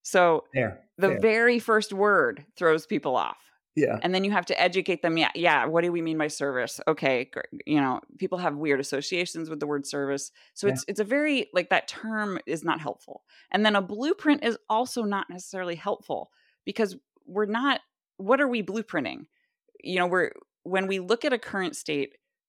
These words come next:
Speaker 1: we're more doing discovery work. We're evidencing, right?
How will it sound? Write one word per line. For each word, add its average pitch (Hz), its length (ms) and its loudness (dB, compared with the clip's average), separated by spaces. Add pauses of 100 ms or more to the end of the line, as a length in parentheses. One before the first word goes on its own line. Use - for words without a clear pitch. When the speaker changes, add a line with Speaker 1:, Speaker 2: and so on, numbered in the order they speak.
(300)
Speaker 1:
we're 190 180 0
more 208 320 2
doing 170 380 2
discovery 190 560 2
work. - 380 -6
We're 170 200 2
evidencing, 160 880 -2
right? 143 300 -2